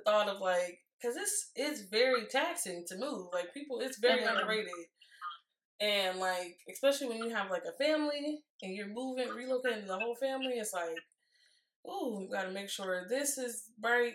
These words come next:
Speaker 1: this is right, this is checked off, this is done," even before
Speaker 2: Right.
Speaker 1: you even get to actually moving. So I could just imagine, like,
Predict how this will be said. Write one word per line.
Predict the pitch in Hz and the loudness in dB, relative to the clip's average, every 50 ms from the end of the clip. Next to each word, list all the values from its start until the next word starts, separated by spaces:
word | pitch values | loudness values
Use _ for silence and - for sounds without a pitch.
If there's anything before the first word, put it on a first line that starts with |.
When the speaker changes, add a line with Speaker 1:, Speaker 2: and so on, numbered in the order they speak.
| - _ 214 | -8 _ -4
Speaker 1:
this | 233 254 254 254 | -2 0 0 0
is | 247 233 214 226 | -4 -4 -4 0
right, | 220 220 220 220 220 220 | 0 0 2 0 -4 -4
this | 233 240 233 226 | -4 -2 -2 -2
is | 226 - | -4 -8
checked | - - 247 240 240 - - | -4 -2 -2 -2 -2 -2 0
off, | 220 214 214 214 214 214 | 2 4 4 4 2 0
this | 226 226 220 | -6 -6 -6
is | 226 220 208 | -6 -8 -2
done," | 220 214 214 208 208 202 202 202 202 202 202 _ _ _ _ _ _ - 208 233 | 2 2 4 4 4 2 -2 -2 -4 -8 -10 _ _ _ _ _ _ -4 -4 -2
even | 226 220 214 | 0 0 -2
before | - - 170 170 165 | 0 4 4 6 8
Speaker 2:
Right. | 269 262 262 | 8 6 6
Speaker 1:
you | 262 262 | 4 2
even | 247 233 226 220 | 0 -2 -4 -2
get | 226 254 262 - | -2 -2 2 2
to | 262 220 | 4 6
actually | 233 240 233 - - 226 220 | 6 4 4 0 -2 -2 4
moving. | 226 254 254 233 202 196 | 4 4 4 4 2 0
So | 190 202 190 185 185 180 185 | 2 2 4 4 6 6 6
I | 196 233 247 | 6 4 4
could | - 220 | 2 -4
just | 208 208 202 - | -6 -6 -6 -2
imagine, | 196 220 220 220 220 202 196 185 180 175 | 2 4 6 6 6 4 2 0 0 0
like, | 170 170 170 165 165 | 0 0 0 0 -2